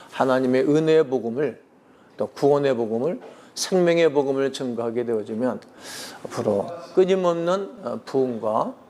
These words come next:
그리고, 아, 시대적인 사명을 감당하게 될 것이라 생각합니다.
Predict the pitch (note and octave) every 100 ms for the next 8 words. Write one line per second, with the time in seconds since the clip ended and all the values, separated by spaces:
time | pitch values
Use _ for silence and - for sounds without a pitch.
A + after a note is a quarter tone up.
0 | - - A2+ A2 A#2+ A#2 - C#3 C3+ C3+
1 | - B2+ - D#3+ F3 D#3 D#3+ D#3 C3+ B2+
2 | B2+ B2+ - B2+ A#2+ A#2 A#2+ A2+ G#2+ G#2+
3 | - A2+ A2+ A#2 A#2 - A#2 - - -
4 | - -